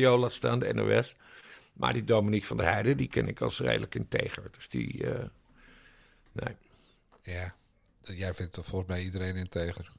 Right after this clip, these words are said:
Speaker 2: Oh nee.
Speaker 1: Nee.
Speaker 2: Dan, dan komt die lijst weer, die begint met Hugo de Jonge.
Speaker 1: Ja.
Speaker 2: Oh, hey, eh, maar goed, we hebben dus een overkill aan D zesenzestig. En ik ben heel benieuwd hoe dat gaat uitpakken. Eh, want het publiek is natuurlijk niet gek.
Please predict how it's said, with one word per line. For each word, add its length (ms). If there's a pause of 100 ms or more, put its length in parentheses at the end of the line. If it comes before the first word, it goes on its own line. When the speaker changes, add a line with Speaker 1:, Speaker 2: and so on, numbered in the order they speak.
(600)
Speaker 2:
Oh 100
nee. 100
Speaker 1:
Nee. 120 (560)
Speaker 2:
Dan, 120 (160)
dan 140
komt 180
die 140
lijst 280
weer, 140
die 120
begint 240
met 160
Hugo 260
de 100
Jonge. 260 (320)
Speaker 1:
Ja. 260 (720)
Speaker 2:
Oh, 480 (100)
hey, 340 (640)
eh, 360 (240)
maar 140
goed, 140
we 60
hebben 180
dus 120
een 100
overkill 500
aan 120
D 40
zesenzestig. 760
En 100
ik 80
ben 140
heel 160
benieuwd 300
hoe 100
dat 180
gaat 180
uitpakken. 600 (260)
Eh, 420 (220)
want 520 (440)
het 160
publiek 360
is 100
natuurlijk 300
niet 100
gek. 360